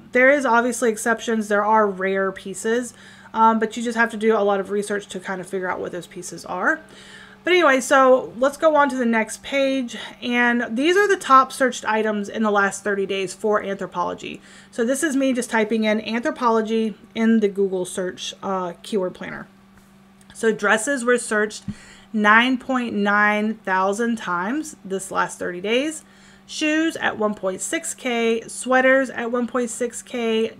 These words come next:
jewelry at one point three K, and then tops at one K. So the other side, jeans, swim, skirts, and pants were searched under a thousand times per month, but most of them were around eight eighty searches per month, so much less.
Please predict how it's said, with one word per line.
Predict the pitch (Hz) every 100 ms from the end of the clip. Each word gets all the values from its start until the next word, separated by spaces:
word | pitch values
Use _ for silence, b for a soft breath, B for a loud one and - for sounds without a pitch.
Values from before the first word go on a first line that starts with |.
| 202
jewelry | 254 302 294 294 285
at | - 113
one | 208 202 196
point | 185 180
three | - 254 254
K, | - 254 240 233
and | 202
then | 196 190
tops | - 208 190 -
at | - -
one | 185 185 180
K. | 170 156 - B B B B B
So | - 269
the | 254
other | 262 339
side, | 311 226 208 208
jeans, | 202 254 254 233
swim, | - 240 226
skirts, | 220 - 294 -
and | 262
pants | - 269 254 240
were | 202 208
searched | 202 202 190 -
under | 254 285 214 196
a | 190
thousand | 196 190 185 185
times | 180 180 165
per | -
month, | 180 185 - -
but | 202
most | 214 226
of | 226
them | 214 202 202
were | - 190
around | 190 196 196
eight | 226 220 220
eighty | 202 190 190
searches | 190 185 175
per | - 170
month, | 180 - - B B B
so | - 220 196 190 208 -
much | 208 214 -
less. | - - -